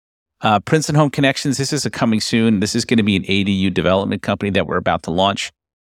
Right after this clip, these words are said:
So if you own a home in Princeton, and if you wanna know if you can build an A D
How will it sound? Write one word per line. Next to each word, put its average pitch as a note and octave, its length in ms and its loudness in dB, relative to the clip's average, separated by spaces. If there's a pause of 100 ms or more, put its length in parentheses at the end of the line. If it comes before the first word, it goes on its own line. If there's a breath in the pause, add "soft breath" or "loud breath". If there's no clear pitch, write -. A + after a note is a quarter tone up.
(120)
So - 140 -2
if F#2+ 140 0
you G2+ 100 0
own B2 180 4
a A#2+ 60 2
home B2+ 140 4
in A#2+ 80 2
Princeton, F2+ 480 -2
and G2+ 120 -4
if E2 140 -6
you D#2+ 80 -2
wanna E2 380 2
know G#2 120 4
if G2+ 300 0
you G2+ 60 -4
can G#2 140 -4
build F#2+ 200 2
an G#2 80 0
A G#2 80 2
D G#2+ 80 -2